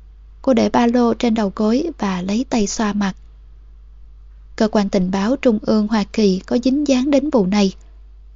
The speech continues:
Chuyện đó có nghĩa là gì? Chính phủ Hoa Kỳ có liên quan gì đến những bệnh nhân bị giam cầm trong các bệnh viện ở Canada? Qua những cuốn sách, những bộ phim tài liệu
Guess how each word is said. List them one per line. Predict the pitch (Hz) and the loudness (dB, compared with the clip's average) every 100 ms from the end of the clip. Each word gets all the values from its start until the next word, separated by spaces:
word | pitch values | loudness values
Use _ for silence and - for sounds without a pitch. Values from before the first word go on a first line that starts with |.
| - - - | -20 -10 -2
Chuyện | 180 | 0
đó | 185 202 240 - | 0 -2 -4 -2
có | 269 | 0
nghĩa | 262 196 | 2 2
là | 233 | 2
gì? | 254 220 208 196 - - - - - - - | 2 4 4 2 -10 -20 -20 -20 -20 -20 -6
Chính | 285 302 | -2 0
phủ | 262 | 2
Hoa | 233 247 | 2 0
Kỳ | 220 226 196 | 4 4 4
có | 262 | 4
liên | 269 240 | 2 2
quan | 247 233 214 | 2 0 4
gì | 214 190 - | 4 4 2
đến | 226 285 | 0 2
những | 277 226 | 2 2
bệnh | 226 196 | 2 2
nhân | 233 220 | 0 2
bị | 202 | 0
giam | 185 226 220 | 0 0 0
cầm | 240 196 190 | 0 0 -2
trong | 226 | -2
các | 294 - | -2 0
bệnh | 185 | -2
viện | 196 190 | 2 2
ở | - 214 | 2 -2
Canada? | 254 254 254 247 247 - - - - - - - - - - - - - - - - - - | 2 2 4 2 0 -8 -20 -20 -20 -20 -20 -20 -20 -20 -20 -20 -20 -20 -20 -20 -20 -20 -2
Qua | 233 | 0
những | 208 180 | 2 0
cuốn | 214 233 | 0 -2
sách, | 262 294 294 - - - | 0 0 -2 -6 -20 -2
những | 214 196 254 | 0 2 2
bộ | 208 | 2
phim | 226 214 | 0 -2
tài | 220 196 | -2 -2
liệu | 190 185 | 2 4